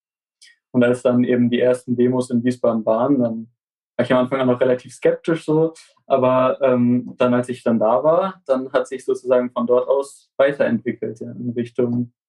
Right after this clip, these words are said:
wo wir heute sind, dass ich auch engagiert und, äh, begeistert da mitmache, ja.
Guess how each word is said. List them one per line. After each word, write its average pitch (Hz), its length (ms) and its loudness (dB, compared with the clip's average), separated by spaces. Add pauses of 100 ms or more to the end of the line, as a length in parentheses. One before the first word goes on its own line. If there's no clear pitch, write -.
(280)
wo 123 140 2
wir 127 80 2
heute 131 260 2
sind, 147 240 0
dass 151 140 -2
ich 156 160 -4
auch 175 280 2 (360)
engagiert 135 680 0
und, 127 320 -4
äh, 127 220 -8
begeistert 127 480 -2
da 135 80 -2
mitmache, 123 420 -6
ja. 123 180 -14